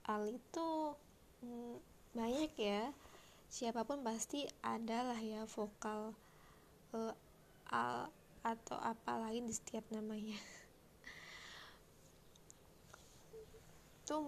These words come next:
buat namaku. Dan hobiku adalah membaca. Membaca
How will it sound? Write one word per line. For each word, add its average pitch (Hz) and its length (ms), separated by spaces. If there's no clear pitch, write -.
buat 220 240
namaku. 220 600
Dan 220 640
hobiku 339 800
adalah 220 480
membaca. 226 560
Membaca 285 920